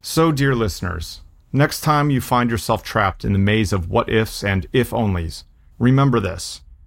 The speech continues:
You are not the only one making choices. Allow yourself the grace of understanding that our choices and their outcomes are a shared responsibility, a shared journey. After all, life isn't just about the choices we make, but also about how we choose to view them.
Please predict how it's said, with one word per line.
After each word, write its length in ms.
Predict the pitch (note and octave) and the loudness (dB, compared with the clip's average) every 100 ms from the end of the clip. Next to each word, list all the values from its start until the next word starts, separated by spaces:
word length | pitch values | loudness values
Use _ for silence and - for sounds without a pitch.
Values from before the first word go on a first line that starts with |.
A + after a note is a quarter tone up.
| - - | -20 -4
You 140 | G#2 C#3 | 2 4
are 40 | D#3 | 4
not 280 | C3+ C3+ | 2 2
the 100 | C3 | 0
only 200 | A#2+ A#2+ | 0 0
one 200 | A2+ A2+ | 0 0
making 300 | A2 G#2 G2+ | 0 0 0
choices. 600 | F2+ F#2+ F#2 - - - - - - _ _ _ - | 0 0 -2 -4 -10 -12 -18 -20 -20 _ _ _ -2
Allow 240 | A2+ C3 | 2 4
yourself 360 | D3 C3+ C#3 C3 | 2 0 -2 -4
the 80 | A#2 | -2
grace 300 | G#2+ A2 - | 0 0 0
of 80 | G#2+ | 0
understanding 680 | G#2+ G2 - G#2+ G2+ F#2+ | 0 -2 0 0 2 2
that 100 | F#2 | 0
our 100 | G2+ | 0
choices 560 | F#2+ - A#2+ G#2+ A#2 - | -2 0 0 0 -2 -4
and 180 | G2 G#2 | -2 0
their 160 | G#2 | 2
outcomes 520 | A2+ A2+ - F#2+ F2 - | 2 0 -2 -4 -4 -2
are 160 | G#2 | -2
a 40 | F#2+ | 0
shared 380 | - B2+ C3 | 0 0 2
responsibility, 880 | G#2+ G2 - F#2 G2 F#2 F2+ F2 F2 - - - | 0 -4 -4 -4 -2 -2 -2 -2 -6 -8 -18 -6
a 80 | F#2+ | -4
shared 400 | - A#2+ A#2 F#2 | 0 2 2 2
journey. 360 | F2 F2 E2+ - - - - - _ _ | -2 -4 -10 -14 -20 -20 -20 -20 _ _
After 280 | C#3+ C#3 B2+ | 0 2 2
all, 300 | B2 F#2 E2 - - _ | 4 2 -2 -8 -20 _
life 260 | - C3 C3 | 2 2 2
isn't 300 | D3 B2+ C3 | 0 0 0
just 220 | A#2+ G#2 | 0 -2
about 180 | A2 A2 | 0 -2
the 80 | G2+ | -2
choices 420 | - G#2+ G#2+ F2 | -2 -2 -2 -2
we 80 | G2 | 0
make, 400 | G2 G2 - - - _ - | 2 2 -2 -10 -20 _ 0
but 100 | A2+ | 2
also 280 | B2 - A#2 | 2 2 2
about 260 | G#2 G2+ | 2 0
how 220 | G2 G2+ | 0 0
we 140 | G2 F2 | 2 -2
choose 340 | - F#2+ F2+ | -2 -4 -4
to 80 | - | -4
view 240 | F2 G#2 F#2 | 0 0 0
them. 280 | F2+ - | -2 -8